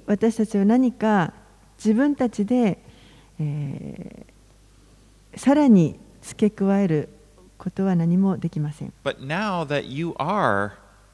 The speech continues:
Speaker 2: uh, now that you are united with Christ, righteous works will come through your life.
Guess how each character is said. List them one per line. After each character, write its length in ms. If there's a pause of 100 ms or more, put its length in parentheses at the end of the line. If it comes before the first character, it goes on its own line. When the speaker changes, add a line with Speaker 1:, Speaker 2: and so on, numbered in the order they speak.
(300)
Speaker 2:
uh, 320 (1000)
now 220
that 140
you 180
are 160
united 580
with 260
Christ, 560 (140)
righteous 600 (280)
works 600 (880)
will 220 (120)
come 540 (680)
through 180
your 200
life. 680